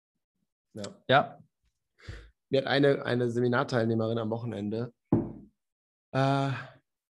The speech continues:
Speaker 1: sind wir irgendwie auf die Frage gekommen, "Wenn du ein Buntstift wärst, welche Farbe wärst du?" Und dann hat sie gesagt,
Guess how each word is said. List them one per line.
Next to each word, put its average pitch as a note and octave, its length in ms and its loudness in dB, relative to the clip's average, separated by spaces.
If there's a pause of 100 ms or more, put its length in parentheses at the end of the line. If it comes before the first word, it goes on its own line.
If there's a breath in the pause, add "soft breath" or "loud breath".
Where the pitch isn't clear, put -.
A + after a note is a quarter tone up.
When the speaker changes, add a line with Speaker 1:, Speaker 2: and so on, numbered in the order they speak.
(460)
Speaker 1:
sind B2+ 140 -6
wir B2+ 80 0
irgendwie C3 180 0
auf B2 80 -6
die B2 80 -4
Frage C3+ 360 0
gekommen, B2+ 300 -2
"Wenn A#2 120 2
du B2 60 2
ein A#2 140 0
Buntstift - 480 -2
wärst, A#2 320 -2
welche A#2 240 -2
Farbe A2+ 380 -2
wärst G2 300 -6
du?" F#2+ 200 -10 (640)
Und A2+ 80 -6
dann A2+ 100 0
hat G#2+ 100 -4
sie B2 120 2
gesagt, A#2 440 0